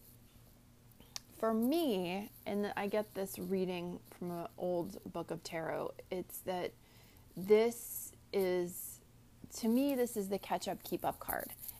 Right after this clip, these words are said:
And I feel like that kind of represents a lot of Virgos. Um, this Virgo here, this Hermit, is, has the light,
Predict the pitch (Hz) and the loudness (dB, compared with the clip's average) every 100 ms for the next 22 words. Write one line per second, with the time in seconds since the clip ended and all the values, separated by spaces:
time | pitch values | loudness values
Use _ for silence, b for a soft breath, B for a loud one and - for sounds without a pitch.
0 | - 180 190 - 202 185 180 - 165 - | -4 -2 -2 0 2 2 2 4 4 2
1 | - 180 180 170 170 180 165 170 - 170 | -4 -2 0 -2 -2 -4 -4 -4 -4 -2
2 | 160 170 180 190 175 185 - B B B | -2 -2 0 0 0 -4 -6 B B B
3 | - - 175 170 - - - - - - | -16 -8 -4 -4 -4 -8 -16 -20 -20 -16
4 | - 190 220 214 196 196 190 185 175 - | -8 2 4 4 2 4 4 2 0 -2
5 | 185 160 151 185 - - 180 180 - 185 | -2 0 0 -2 -10 -6 -2 -2 -4 -4
6 | 165 - - - 185 180 - - - - | -2 -4 -6 -4 -2 -2 -6 -10 -20 -20
7 | - - - - 175 214 214 196 180 175 | -20 -16 -12 -2 0 2 0 2 2 2
8 | 220 - | 0 -4